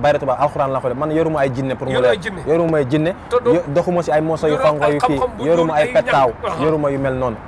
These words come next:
Speaker 1: Dëgg la, am na ñu ko am, am nañ xam-xam ñenn ñi.
Speaker 2: Mhm.
Speaker 1: Waaw, macha allah. Mais man, man bi ma am laax, man loolu laay wax.
Speaker 2: Moom ngay wax.
Speaker 1: Waaw, alxuraan laa ko liggéeyee, macha allah rabbi, te du ay caaxaan.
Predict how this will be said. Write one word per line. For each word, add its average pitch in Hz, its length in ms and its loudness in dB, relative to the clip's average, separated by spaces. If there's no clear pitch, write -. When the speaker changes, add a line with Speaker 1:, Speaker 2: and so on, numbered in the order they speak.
Speaker 1:
Dëgg 170 120 2
la, 208 120 2
am 196 80 0
na 190 80 -2
ñu 175 100 -2
ko 180 80 2
am, 180 180 2
am 165 100 -2
nañ 151 80 -4
xam-xam 135 420 -2
ñenn 135 160 0
ñi. 123 180 -2
Speaker 2:
Mhm. - 440 -12
Speaker 1:
Waaw, 127 220 4
macha 135 280 -4
allah. 123 180 2
Mais 151 120 -2
man, 160 160 -2
man 151 160 0
bi 160 100 2
ma 202 140 4
am 165 100 2
laax, 147 220 4
man 127 180 -4
loolu 139 160 2
laay 131 160 4
wax. 117 120 0
Speaker 2:
Moom 196 160 -4
ngay 175 100 -4
wax. 139 100 -6
Speaker 1:
Waaw, 131 240 2
alxuraan 160 420 2
laa 151 100 4
ko 151 100 -2
liggéeyee, 143 420 0
macha 147 360 -2
allah 139 300 4
rabbi, 127 200 -2
te 151 100 -2
du 143 100 -2
ay 143 120 2
caaxaan. 127 400 -2